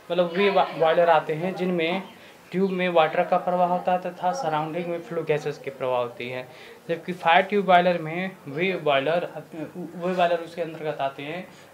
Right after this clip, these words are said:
जिनमें आपका जो भी ट्यूब में फा-, अ, आपका फ्लो गैसेस का, अ, फ्लो गैस प्रवाहित होती है तथा सराउंडिंग में वाटर, वाटर प्रवाहित किया जाता है। ठीक है, इस प्रकार का था,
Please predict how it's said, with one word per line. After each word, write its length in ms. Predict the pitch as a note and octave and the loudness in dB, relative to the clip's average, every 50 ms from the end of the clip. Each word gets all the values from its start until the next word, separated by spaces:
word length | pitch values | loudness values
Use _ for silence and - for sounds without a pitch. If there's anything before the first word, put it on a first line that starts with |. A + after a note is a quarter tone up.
| - - C#3+ | -18 -12 -8
जिनमें 440 | D3 F#3 F#3 F3+ D#3+ D#3+ F3+ G3 G#3+ - - | -6 -4 -4 -4 -4 -4 -6 -8 -10 -6 -2
आपका 680 | C#3+ C#3+ - - - D3+ D3+ D3+ D3+ D3+ D3+ D3+ D3+ - - - - - - - - - D3+ | -2 -2 -2 0 2 4 4 6 6 6 4 2 0 -4 -16 -20 -20 -20 -20 -20 -18 -14 -10
जो 200 | C#3+ E3 F3 E3+ | -6 -4 -4 -4
भी 220 | E3 F#3 F#3 F#3 F3+ - | -4 -4 -6 -6 -8 -6
ट्यूब 220 | F#3+ G3 G3 G3 | -2 -2 0 0
में 320 | F#3+ F3+ E3+ E3 F3 F#3 E3+ - - - - - - - - - - - - - - - - - - - | 0 -2 -2 -2 -2 -4 -6 -10 -16 -20 -20 -20 -20 -20 -20 -20 -20 -20 -20 -20 -20 -20 -20 -20 -6 2
फा-, 220 | D3+ D#3 D#3 D3+ - | 6 6 6 6 6
अ, 400 | D3+ D3+ D3+ D3 D3 C#3+ C#3+ C#3 C3 | 4 4 4 4 4 4 4 2 2
आपका 580 | C3 D3+ D#3 D#3 - D#3+ D#3 D#3 D3+ D3+ D3+ D3+ D3+ - - - - - - - - - - - - - - - - - - - - - | 2 2 2 2 2 4 6 8 8 8 6 4 -2 -8 -18 -20 -20 -20 -20 -20 -18 -16 -16 -16 -16 -18 -20 -20 -20 -20 -20 -16 -8 -4
फ्लो 120 | F3+ F#3 | -2 2
गैसेस 360 | E3+ F3 F3 E3+ F3 F#3 F3+ | 4 4 4 4 2 -4 -4
का, 200 | - - F3+ F3 | 2 4 6 6
अ, 120 | F3 F3 - - - C#3 C#3+ C#3+ D3 D3+ - - D3+ - | 6 4 0 -8 -12 -6 -2 0 0 0 0 -4 -6 -6
फ्लो 120 | - F3 F#3+ | -4 -2 2
गैस 280 | F#3 F3+ F#3 F#3 F#3 | 6 6 6 6 4
प्रवाहित 440 | - - F3 E3 E3 E3 E3+ E3 E3+ | 2 0 2 4 4 4 2 2 -2
होती 240 | F3 E3+ - F3+ F#3 | -6 -4 -4 -2 -2
है 80 | F3 | -2
तथा 180 | E3+ F3 D#3+ E3 | -4 -4 -6 -6
सराउंडिंग 520 | - - D#3+ D#3 D3+ D3+ D#3 D#3+ E3 E3+ | -2 2 4 6 6 4 4 2 0 0
में 220 | E3+ F#3+ A3+ A#3+ - - - - - - - D#3+ | 0 0 0 0 -4 -8 -14 -16 -16 -4 2 2
वाटर, 300 | D#3 D#3 D#3 E3 E3 E3 - - | 2 4 4 0 0 0 -4 -8
वाटर 380 | D3+ D#3 D#3 D3+ D3+ D3+ G3+ G#3+ | -2 2 2 2 2 2 -2 -2
प्रवाहित 560 | G3+ - - - D3+ C#3+ C#3 C#3 C#3+ C#3 - - | -2 -6 -4 -2 0 0 0 0 -2 -4 -4 -4
किया 140 | C#3 C3 B2 | -4 -2 -2
जाता 300 | A2+ B2+ A#2+ A#2+ - B2 | -2 -4 -6 -4 -6 -6
है। 140 | B2 B2+ B2+ - | -6 -6 -6 -4
ठीक 140 | A3 A3 A#3+ | -2 2 2
है, 200 | A#3 F3 C3+ - - - - - - - - - - - | 2 2 2 -2 -10 -20 -20 -20 -20 -20 -20 -20 -14 -12
इस 120 | F3+ F3+ | -12 -8
प्रकार 340 | - - F3 F3 F3+ F3 E3+ | -6 -6 0 2 2 0 2
का 120 | - E3+ D3+ | 0 0 0
था, 320 | D#3 D#3 D#3 E3 E3 - | 2 2 2 0 -2 -6